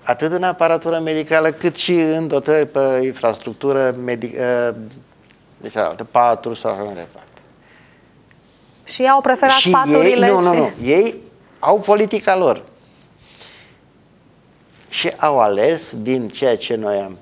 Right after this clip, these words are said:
Speaker 1: solicitat și au ales anumite zone comune. Exemplu, una dintre, ă, u-, una dintre multinaționale a venit și a cumpărat un artroscop, ă, laparoscop și așa mai departe. Deci a cumpărat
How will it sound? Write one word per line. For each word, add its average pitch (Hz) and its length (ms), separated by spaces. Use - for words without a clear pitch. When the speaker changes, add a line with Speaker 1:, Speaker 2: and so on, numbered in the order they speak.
Speaker 1:
solicitat 104 760
și - 160
au 127 60
ales 127 300
anumite 131 460
zone 110 480
comune. 135 680
Exemplu, 131 460
una 190 260
dintre, 160 360
ă, 120 800
u-, 127 260
una 165 280
dintre 139 260
multinaționale 120 1300
a 196 160
venit 170 260
și - 120
a 165 120
cumpărat 110 420
un 190 140
artroscop, 143 960
ă, 143 460
laparoscop 139 760
și - 100
așa 131 80
mai 131 120
departe. 135 400
Deci 180 140
a 175 40
cumpărat 160 380